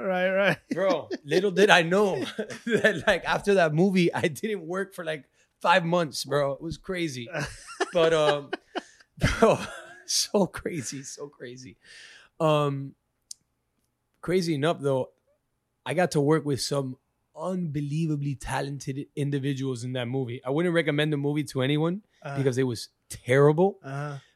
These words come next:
Speaker 2: But it was one of those movies where I think it was, like, everybody from there, bro, went on to do outrageous things,
Speaker 1: Mm.
Speaker 2: like,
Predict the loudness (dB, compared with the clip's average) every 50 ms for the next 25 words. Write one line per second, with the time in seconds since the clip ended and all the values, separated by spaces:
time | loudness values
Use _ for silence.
0 | _ 2 2 4 4 4 2 2 2 2 2 2 2 0 0 -2 0 -2 0 0
1 | 0 -2 -2 0 0 0 0 0 0 -2 -4 -2 -2 -4 -4 -4 -4 0 0 0
2 | 0 -2 -6 _ _ _ _ _ _ _ _ _ _ _ -20 -20 _ -4 -2 0
3 | 0 0 0 2 4 4 4 2 0 -4 -4 -2 -2 -2 -2 -2 -2 -4 -4 -2
4 | -2 -2 -2 -2 -4 -8 -8 -6 -6 -4 -2 -2 -4 -4 -6 -6 -8 -8 -4 -2
5 | -2 -2 -4 -6 -10 -14 _ _ _ _ _ _ _ _ _ _ _ _ -6 -4
6 | -4 -4 -6 -8 -6 -2 2 4 6 6 6 4 2 -2 -8 -10 -12 -14 -14 -16
7 | -16 -18 -14 -8 -6 -4 -4 -4 -4 -4 -4 -6 -6 -6 -8